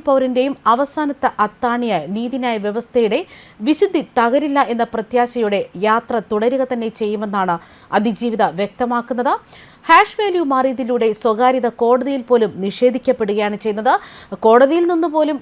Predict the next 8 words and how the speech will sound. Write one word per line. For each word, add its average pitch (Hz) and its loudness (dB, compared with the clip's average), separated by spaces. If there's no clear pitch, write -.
ഇത്തരമൊരു 277 0
ദുരനുഭവം 247 2
ഉണ്ടാകുമ്പോൾ 240 0
തകരുന്നതാകട്ടെ 277 0
മുറിവേറ്റ 254 2
മനുഷ്യരാണ്. 247 -2
സത്യസന്ധന്മാരായ 339 2
ന്യായാധിപന്മാരുടെ 240 -2